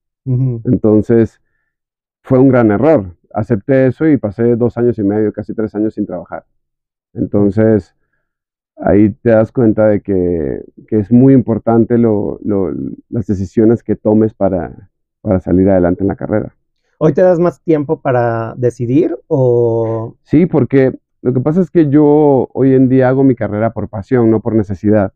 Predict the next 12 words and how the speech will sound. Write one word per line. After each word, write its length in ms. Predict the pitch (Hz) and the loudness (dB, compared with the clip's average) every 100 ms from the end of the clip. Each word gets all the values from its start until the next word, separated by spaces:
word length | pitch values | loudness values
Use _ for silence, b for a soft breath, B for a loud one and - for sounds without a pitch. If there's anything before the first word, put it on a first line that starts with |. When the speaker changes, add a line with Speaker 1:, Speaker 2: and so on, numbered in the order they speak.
| _ | _
Speaker 1:
Ujú. 200 | 135 135 | -8 -2
Speaker 2:
Entonces, 680 | 131 123 104 101 113 110 - _ _ _ _ _ | 0 2 2 2 2 0 -2 _ _ _ _ _
yo 240 | - 113 131 | -6 0 2
no 100 | 139 | 2
dependo, 800 | 113 117 113 117 110 95 - - | 2 0 2 2 0 -2 -6 -14
eh, 200 | - - - - | -14 -14 -16 -14
económicamente, 800 | 98 107 101 113 107 104 110 107 | -8 -2 0 0 0 0 0 0
gracias 260 | 104 98 | -2 -4
a 80 | 98 | -2
Dios, 260 | 95 98 98 | 0 0 -2
de, 300 | 101 - - | -4 -6 -8
de, 360 | - 69 - | -10 -10 -12